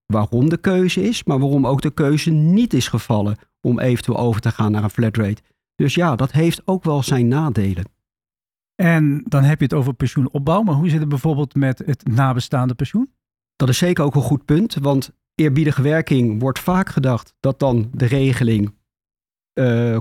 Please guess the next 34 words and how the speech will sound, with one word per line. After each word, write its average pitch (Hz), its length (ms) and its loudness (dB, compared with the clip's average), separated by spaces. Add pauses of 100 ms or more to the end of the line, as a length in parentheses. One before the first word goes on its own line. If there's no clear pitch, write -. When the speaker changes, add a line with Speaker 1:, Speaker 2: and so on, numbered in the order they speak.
(160)
Speaker 1:
conform 139 480 2
de 123 60 0
wet 135 180 -2
toekomst 117 360 -2
pensioen 165 380 0
is. 214 300 -2 (640)
Maar 127 200 2
dat 123 120 -4
is 135 140 -2
het - 140 -8
niet 156 140 2
het 139 120 -2
geval, 120 460 0
want 117 360 -2
het - 200 -4
nabestaande 147 640 0
pensioen 127 540 0 (100)
moet 135 260 0 (100)
zo 123 300 0
en 127 80 0
zo 123 240 0
worden 107 240 0
aangepast. 101 600 -2
Daar 123 140 -2
is 147 180 -2
geen 175 240 0
eerbiedige 127 520 0
werking 151 440 -2
voor. 143 280 -2 (440)
Die 151 160 2
geldt 139 300 -2
voor - 260 -6
alle 156 240 4
werknemers, 117 720 0